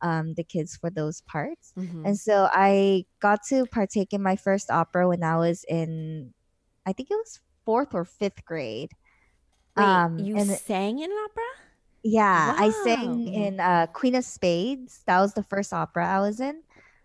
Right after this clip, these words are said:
Speaker 1: Um, and the opera director was, uh, Placido Domingo.
Speaker 2: Oh my
Speaker 1: And we,
Speaker 2: gosh.
Speaker 1: yeah, and he was in the opera also, so we got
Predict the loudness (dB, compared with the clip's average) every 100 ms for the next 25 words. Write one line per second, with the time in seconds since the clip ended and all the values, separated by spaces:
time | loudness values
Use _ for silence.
0 | _ 0 4 6 6 2 -2 -12 _ _
1 | _ _ _ _ _ -12 0 2 4 6
2 | 8 8 6 4 2 2 2 4 2 2
3 | 2 2 2 -2 2 4 2 0 2 2
4 | 0 -2 -2 0 0 0 0 -2 -4 -6
5 | -8 -14 _ _ _ _ _ -20 -20 -20
6 | -20 -12 -10 -8 -10 -2 0 2 2 2
7 | 0 -6 -2 2 4 4 4 4 4 6
8 | 4 2 -2 -2 0 -2 -4 0 2 4
9 | 2 0 -2 -2 -2 0 -2 -4 -2 -4
10 | -2 -2 0 0 -2